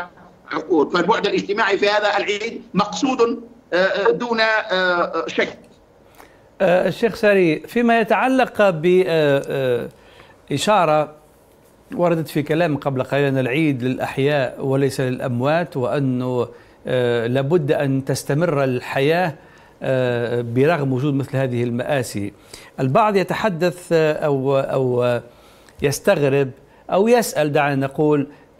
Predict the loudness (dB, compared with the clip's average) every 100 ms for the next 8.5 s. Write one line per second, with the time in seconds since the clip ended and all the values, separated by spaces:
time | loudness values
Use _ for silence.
0 | 0 2 2 0 0 0 -2 -2 -2 -4
1 | -14 -18 _ _ _ -8 0 0 2 0
2 | 0 -2 -2 -2 0 0 0 -2 -4 -2
3 | 0 0 -2 -4 -4 -8 -6 -4 -4 -2
4 | -2 -4 -6 -6 -6 -4 -6 -4 -2 -4
5 | -6 -16 -8 -4 -2 -4 -2 -2 0 0
6 | 0 0 0 0 0 0 -4 -12 -20 -20
7 | -10 0 2 2 2 0 0 -2 -2 -4
8 | 0 2 2 2